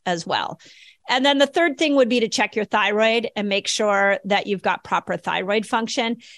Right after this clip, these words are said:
I know you and I, we haven't talked about this, but I'm pretty sure you and I agree on this, is that if you have a thyroid problem, you just have to make sure when you open up your eating window that you're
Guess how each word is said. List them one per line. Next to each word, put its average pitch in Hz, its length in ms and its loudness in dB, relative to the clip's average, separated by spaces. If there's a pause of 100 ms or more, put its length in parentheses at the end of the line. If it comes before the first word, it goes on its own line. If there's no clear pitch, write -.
(120)
I 233 180 0
know 262 160 4
you 254 200 4
and 226 100 2
I, 202 400 2
we 285 120 2
haven't 466 320 2
talked 311 200 2
about 262 180 0
this, 269 200 4
but 247 120 0
I'm 214 120 2
pretty 254 220 0
sure 233 160 2
you 220 120 4
and 214 80 2
I 208 80 2
agree 208 320 0
on 240 180 4
this, 285 300 0 (340)
is 226 220 2
that 220 340 2
if 285 180 -2
you 330 100 4
have 254 120 0
a 240 40 -2
thyroid 233 760 2
problem, 233 460 2 (200)
you 240 160 2
just 277 220 0
have 311 160 0
to 330 80 -4
make 254 160 2
sure 247 160 2
when 240 140 4
you 208 180 0
open 214 300 2
up 208 200 0
your 208 160 -2
eating 208 360 0
window 247 400 4
that 214 200 0
you're 208 200 -2